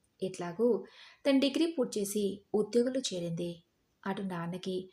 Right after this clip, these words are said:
ఇటు చలపతిని చూసుకోవడం, ఆఫీస్ పని, ఇంటి పనితో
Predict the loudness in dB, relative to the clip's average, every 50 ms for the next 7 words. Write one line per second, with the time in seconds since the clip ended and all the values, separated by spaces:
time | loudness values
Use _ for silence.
0 | _ _ -20 -20 -20 _ _ 0 0 2 2 2 4 4 4 2 0 -4 -6 -8
1 | -10 -8 -8 -8 -8 -8 -6 -6 -4 -4 -2 -4 -4 -8 -12 _ _ _ _ -8
2 | -6 -4 -4 -4 -4 -4 -6 -4 -6 -6 -6 -4 -6 -6 -8 -12 _ _ _ -2
3 | -2 0 0 -2 -4 -4 -6 -4 -2 0 0 0 0